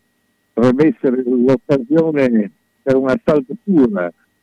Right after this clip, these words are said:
tra lavoratori delle fabbriche, disoccupati, giovani precari,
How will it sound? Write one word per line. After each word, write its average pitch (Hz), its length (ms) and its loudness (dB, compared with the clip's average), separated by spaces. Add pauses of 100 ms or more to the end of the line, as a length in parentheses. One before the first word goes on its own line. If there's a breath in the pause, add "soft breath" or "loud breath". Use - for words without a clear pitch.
(380)
tra 117 260 0
lavoratori 117 1000 2
delle 113 340 -4
fabbriche, 120 840 -2 (180)
disoccupati, 120 1040 -2 (560)
giovani 127 840 0
precari, 120 840 -2